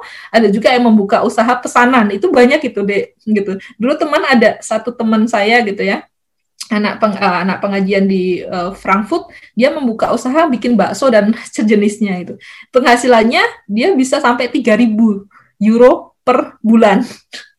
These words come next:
Bisa dibayangin tiga ribu euro itu seke-, sekelas kita diba-, dikalikan dengan tujuh belas ribu berapa gitu ya <laughs> sekarang dengan nilai, eh, rupiah gitu ya. Nah, itu <laughs> di sambilan itu. <laughs> Sampai dia bisa beli mesin dan segala macam. Itu,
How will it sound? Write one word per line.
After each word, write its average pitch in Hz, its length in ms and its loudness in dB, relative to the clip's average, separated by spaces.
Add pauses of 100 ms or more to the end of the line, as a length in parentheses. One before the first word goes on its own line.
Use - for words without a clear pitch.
(1160)
Bisa 269 160 6
dibayangin 254 400 4
tiga 247 160 2
ribu 247 240 2
euro 247 240 4
itu 392 240 4
seke-, 302 480 0
sekelas 247 400 0
kita 226 520 0
diba-, 311 280 4
dikalikan 285 640 2
dengan 262 240 -2
tujuh 247 320 2
belas 240 320 2
ribu 247 480 2
berapa 208 480 2
gitu 208 80 2
ya 311 220 2
<laughs> - 100 -8
sekarang 220 320 -2
dengan 196 360 -2 (360)
nilai, 196 560 2
eh, 190 240 -2
rupiah 220 480 0
gitu 196 200 -2
ya. 240 200 -4
Nah, 196 260 -8 (140)
itu 240 240 -6 (440)
<laughs> - 420 -4
di 311 100 6
sambilan 254 480 4
itu. 208 160 0 (680)
<laughs> 427 480 -4
Sampai 233 240 0
dia 233 160 4
bisa 240 240 2
beli 190 200 0
mesin 226 320 -4
dan 190 120 0
segala 196 240 -4
macam. 175 240 -8
Itu, 214 240 0